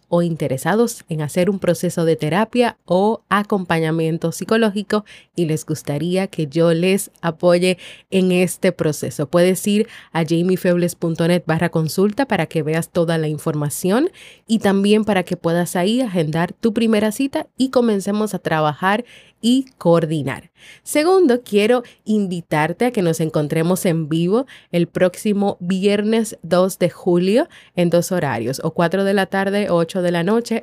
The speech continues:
hora República Dominicana, para que celebremos el episodio trescientos cincuenta de Vivir en Armonía. Ya casi, casi trescientos cincuenta episodios, cuatro años de este podcast,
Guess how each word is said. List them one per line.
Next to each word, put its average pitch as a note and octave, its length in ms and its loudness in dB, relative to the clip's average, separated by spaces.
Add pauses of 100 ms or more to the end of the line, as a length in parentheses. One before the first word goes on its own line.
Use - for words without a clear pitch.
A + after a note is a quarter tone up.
(100)
hora E3+ 260 2
República F3+ 540 -2
Dominicana, F3+ 680 0 (360)
para E4+ 220 2
que F#4 100 -2
celebremos E4+ 580 0
el C4+ 140 -2
episodio A3+ 580 0
trescientos A#3+ 880 -2
cincuenta G#3+ 720 -2
de A#3 300 2
Vivir A#3 340 2
en A3 100 0
Armonía. E3+ 540 0
Ya G3 340 0 (460)
casi, A#3+ 280 0
casi B3 380 0
trescientos A3+ 760 0
cincuenta A3 400 0
episodios, A#3+ 760 0 (380)
cuatro A3 480 4
años G#3 360 2
de G3+ 80 0
este G3+ 240 0
podcast, G3 600 -2